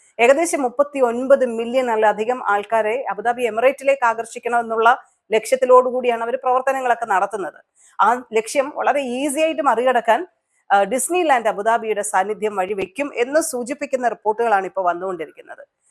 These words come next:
വലിയ രീതിയിലുള്ള മാറ്റങ്ങൾ സന്ദർശകരുടെ കാര്യത്തിലാണെങ്കിലും താമസക്കാരുടെ കാര്യത്തിലാണെങ്കിലും അവസരങ്ങളുടെ കാര്യത്തിലാണെങ്കിലും ഒക്കെ ഡിസ്നി ലാൻഡിന് ഉണ്ടാക്കാൻ കഴിയും. എന്തായാലും റെന്റുകൾ ഇരുപത്തിയഞ്ച് ശതമാനം കണ്ട്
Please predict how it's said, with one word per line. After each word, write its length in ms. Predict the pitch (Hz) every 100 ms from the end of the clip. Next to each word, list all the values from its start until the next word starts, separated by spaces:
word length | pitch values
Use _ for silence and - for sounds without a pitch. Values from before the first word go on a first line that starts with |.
| _
വലിയ 300 | 185 196 285
രീതിയിലുള്ള 500 | 311 277 214 214 214
മാറ്റങ്ങൾ 540 | 202 185 185 214 226 381 _ _
സന്ദർശകരുടെ 680 | - 190 226 - 220 196 196
കാര്യത്തിലാണെങ്കിലും 680 | 196 196 202 202 190 190 214
താമസക്കാരുടെ 840 | 196 175 233 220 240 233 220 220 196
കാര്യത്തിലാണെങ്കിലും 760 | 185 185 185 180 180 180 185 - _ _ _ -
അവസരങ്ങളുടെ 680 | 175 190 - 262 262 262 262
കാര്യത്തിലാണെങ്കിലും 720 | 226 214 214 190 185 196 185
ഒക്കെ 300 | - 220 269 _ _ _ -
ഡിസ്നി 280 | 220 269 311
ലാൻഡിന് 360 | 247 214 208
ഉണ്ടാക്കാൻ 380 | 180 170 190 208
കഴിയും. 480 | 190 240 277 302 320 -
എന്തായാലും 400 | 185 185 185 180 180
റെന്റുകൾ 400 | 208 285 254 165 -
ഇരുപത്തിയഞ്ച് 500 | 185 196 202 190 175
ശതമാനം 500 | 190 180 180 190 196
കണ്ട് 360 | 180 175 233